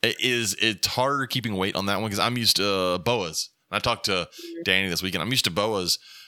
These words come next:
Speaker 1: and, and, and once, like, every two or three weeks, and they're still good. Like, there's no real body weight
Speaker 2: Mm-hmm.
Speaker 1: loss. But damn, this pit goes through, like, energy and weight quick. So I gotta up his diet more.
Speaker 2: Which is interesting 'cause my bull snake, um,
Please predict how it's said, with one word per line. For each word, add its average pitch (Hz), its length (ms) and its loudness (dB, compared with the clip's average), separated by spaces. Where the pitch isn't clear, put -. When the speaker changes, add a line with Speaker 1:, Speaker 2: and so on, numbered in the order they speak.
Speaker 1:
and, 90 220 2
and, 95 240 0
and 92 220 0
once, 98 220 0
like, 90 120 0
every 90 140 0
two 98 140 -2
or 90 40 -2
three 87 100 -2
weeks, 101 260 -2
and 85 140 -4
they're 80 80 0
still 101 260 2
good. 76 180 -2
Like, 76 140 -2
there's 80 160 -2
no 87 340 -4
real 82 400 -4
body 87 300 4
weight 80 220 0
Speaker 2:
Mm-hmm. 78 80 -2
Speaker 1:
loss. 76 260 0
But - 100 -10
damn, 110 220 2
this 90 140 -2
pit 104 260 -2
goes 87 180 0
through, 78 400 -2
like, - 200 -4
energy 95 340 0
and 76 140 -6
weight 92 220 -2
quick. - 320 -4
So 73 340 -2
I 98 100 0
gotta 95 160 2
up 85 120 0
his 76 120 -4
diet 78 280 0
more. 76 220 -6
Speaker 2:
Which 349 160 4
is 349 180 6
interesting 339 500 4
'cause 247 340 2
my 240 280 8
bull 247 240 6
snake, 214 460 0
um, 180 640 4